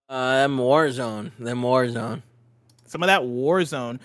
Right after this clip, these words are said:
Speaker 2: Of course, this has been Kinda Funny Games Daily, each and every weekday live right here on twitch dot T V slash kinda funny games. We run you through the nerdy news you need to know about. We have a Patreon post show for those that are subbed at the silver level of patreon dot com <laughs> slash kinda funny games.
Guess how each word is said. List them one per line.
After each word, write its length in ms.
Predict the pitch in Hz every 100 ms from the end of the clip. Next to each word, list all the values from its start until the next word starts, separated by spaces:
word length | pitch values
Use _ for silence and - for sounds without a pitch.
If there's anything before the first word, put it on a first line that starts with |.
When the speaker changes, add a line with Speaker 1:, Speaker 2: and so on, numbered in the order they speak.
| - -
Speaker 2:
Of 100 | 175
course, 340 | 214 220 -
this 460 | - 160 220 220 - 185
has 160 | 175
been 100 | 160
Kinda 220 | 170 156
Funny 200 | 156 160
Games 300 | 139 147 147
Daily, 340 | 127 151 143 131
each 220 | 123 131
and 80 | 147
every 160 | 127
weekday 320 | 135 127 139 131
live 300 | 123 131 127
right 100 | 131
here 100 | 131
on 120 | 123
twitch 200 | 143 135
dot 140 | 135
T 80 | 131
V 140 | 135 135
slash 320 | 156 135 -
kinda 160 | 139
funny 180 | 127 123
games. 380 | 131 156 151 151 - - _
We 420 | 185 247 226 226 _
run 180 | 180 165
you 300 | 185 202 185
through 380 | - 185 220 165
the 100 | 143
nerdy 320 | 143 143 143
news 260 | 135 139
you 60 | 139
need 80 | 131
to 100 | 127
know 140 | 160
about. 300 | 151 120 107 _ - _ -
We 80 |
have 80 | 196
a 60 | 196
Patreon 400 | 233 226 220 208
post 260 | 208 214
show 160 | 214 190
for 140 | 185
those 180 | 170 170
that 140 | 156 151
are 20 |
subbed 400 | - 151 147 139
at 140 | 139
the 40 | 151
silver 320 | - 185 170
level 260 | 151 139 139
of 60 |
patreon 340 | 131 139 - 143
dot 160 | 135
com 260 | - 147 151
<laughs> 0 |
slash 380 | - - 208 -
kinda 220 | 202 165
funny 160 | 180 165
games. 320 | 165 170